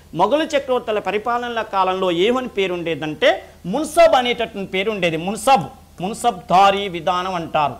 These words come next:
ఈ మున్సబ్దారీ విధానాన్ని అక్బర్ ప్రవేశపెడితే, ఔరంగజేబు అనేటటువంటి వాడు, ఔరంగజేబు అనేటటువంటి వాడు వీడిని, ఈ ఫిరోజ్ జంగ్ని మున్సబ్దారిని చేసిండు. చేసి కొంత సైన్యానికి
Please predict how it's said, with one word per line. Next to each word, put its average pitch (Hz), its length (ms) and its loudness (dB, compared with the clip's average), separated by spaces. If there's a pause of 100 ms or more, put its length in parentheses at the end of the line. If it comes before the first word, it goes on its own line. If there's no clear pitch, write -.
(280)
ఈ 247 140 2
మున్సబ్దారీ 262 680 4
విధానాన్ని 240 400 -2
అక్బర్ 175 340 2
ప్రవేశపెడితే, 208 800 0 (220)
ఔరంగజేబు 277 760 6
అనేటటువంటి 220 580 -2
వాడు, 214 500 4 (300)
ఔరంగజేబు 247 640 2
అనేటటువంటి 196 540 -4
వాడు 247 220 2
వీడిని, 214 560 0 (120)
ఈ 185 100 -4
ఫిరోజ్ 269 340 2
జంగ్ని 196 600 -2
మున్సబ్దారిని 185 680 -4
చేసిండు. 143 500 -8 (140)
చేసి 233 260 0 (300)
కొంత 196 400 -6
సైన్యానికి 262 840 -2